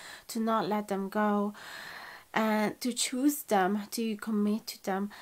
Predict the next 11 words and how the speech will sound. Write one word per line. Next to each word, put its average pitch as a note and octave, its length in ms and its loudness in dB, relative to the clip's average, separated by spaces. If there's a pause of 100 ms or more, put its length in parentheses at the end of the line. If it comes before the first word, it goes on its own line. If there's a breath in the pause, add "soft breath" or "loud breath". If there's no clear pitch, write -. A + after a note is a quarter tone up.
(160 loud breath)
And A3 100 0
then A3+ 180 2
this B3 220 0
comfort A#3 600 0
is A3 180 0
saying G#3+ 500 0
to A#3 120 -6
you A3 460 0 (1000 loud breath)
to B3 100 -2
try B3+ 640 2
and A#3 520 4